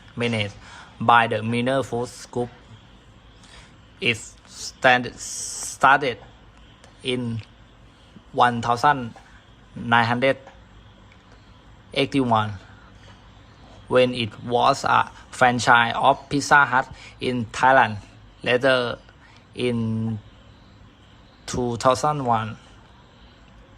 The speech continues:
the contract with Pizza Hut expired. The Miner Foods Group then turned to open its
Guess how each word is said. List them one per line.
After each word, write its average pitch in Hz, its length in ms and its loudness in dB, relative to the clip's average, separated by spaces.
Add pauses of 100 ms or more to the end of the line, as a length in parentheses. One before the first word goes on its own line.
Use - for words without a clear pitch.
(380)
the 117 120 0
contract 123 520 0
with 123 300 -6
Pizza 139 360 0
Hut 120 240 -2 (320)
expired. 107 600 0 (1120)
The 120 120 2
Miner 135 340 0
Foods 131 380 -2
Group 131 260 0 (600)
then 120 300 2
turned 113 560 -2
to - 160 -6
open 127 580 -2 (380)
its - 380 -10